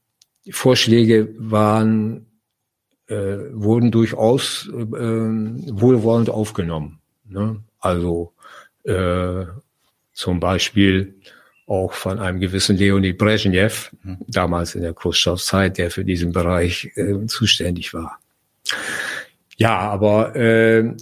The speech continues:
Speaker 1: soweit es an die Realisierung, äh, ging, äh, taten doch Schwierigkeiten über Schwierigkeiten auf. Sie kamen,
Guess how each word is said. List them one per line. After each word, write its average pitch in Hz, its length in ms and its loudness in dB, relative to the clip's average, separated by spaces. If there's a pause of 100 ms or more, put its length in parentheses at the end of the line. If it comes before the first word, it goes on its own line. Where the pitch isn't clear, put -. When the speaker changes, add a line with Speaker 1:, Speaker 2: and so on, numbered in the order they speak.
(1000)
Speaker 1:
soweit 113 720 0
es 117 140 0
an 110 180 0
die 104 120 2
Realisierung, 104 840 2 (220)
äh, 117 300 -2
ging, 113 600 2 (300)
äh, 101 460 -4 (800)
taten 107 420 0
doch 101 220 0
Schwierigkeiten 98 680 0
über 92 200 -8
Schwierigkeiten 107 680 -4
auf. 127 600 -2 (720)
Sie 98 240 -4
kamen, 113 840 2